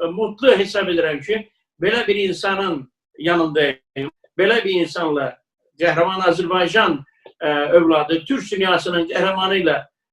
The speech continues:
e, bir kardeş olarak bir yerdeyim. Ve ben, e, e, İmad Hüseyinli,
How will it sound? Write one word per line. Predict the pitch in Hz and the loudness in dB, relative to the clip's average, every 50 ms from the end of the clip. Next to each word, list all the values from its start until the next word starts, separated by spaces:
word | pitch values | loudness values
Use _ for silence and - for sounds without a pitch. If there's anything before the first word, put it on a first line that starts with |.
| _ - | _ -4
e, | 151 147 147 147 143 143 143 143 143 143 143 143 143 143 147 151 147 139 139 | -2 0 2 2 0 0 0 -2 -2 -2 -2 -2 -2 -2 -2 -2 -4 -2 0
bir | 165 175 165 | 0 0 0
kardeş | - - 196 190 190 202 202 208 - | 0 0 2 4 4 4 2 0 -2
olarak | 180 160 151 147 143 143 - _ - | -2 0 0 0 0 -2 -6 _ 2
bir | 185 165 | 2 2
yerdeyim. | 160 156 147 139 135 143 143 147 170 185 - - _ _ _ _ _ _ _ 165 | 2 0 -2 -4 -4 -2 0 0 0 -2 -6 -16 _ _ _ _ _ _ _ 2
Ve | 180 196 196 | 2 4 4
ben, | 220 226 226 214 - 208 208 | 2 2 2 0 -2 -6 -4
e, | 165 165 170 170 165 165 165 160 160 160 165 165 170 | 2 4 4 4 4 2 0 -2 -2 -4 -4 -2 -2
e, | 170 165 165 160 165 160 156 156 156 156 160 160 170 | -2 -2 -2 0 0 0 0 0 -2 -2 -4 -4 -2
İmad | 165 180 185 208 214 214 214 | 2 2 4 4 4 0 0
Hüseyinli, | - - - 196 190 185 175 170 170 190 220 240 | -4 -4 -2 0 0 0 0 0 0 0 0 -2